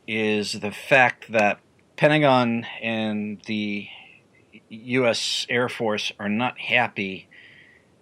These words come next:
with the fact that we might be trading one monopoly for another, because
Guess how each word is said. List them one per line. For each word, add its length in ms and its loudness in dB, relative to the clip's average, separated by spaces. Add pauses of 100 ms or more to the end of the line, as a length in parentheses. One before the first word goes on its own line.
(140)
with 300 -4
the 60 -10
fact 400 -2
that 180 -4 (680)
we 160 4
might 300 2
be 100 -8
trading 720 0
one 400 4
monopoly 640 0
for 280 -6
another, 600 0 (500)
because 880 -4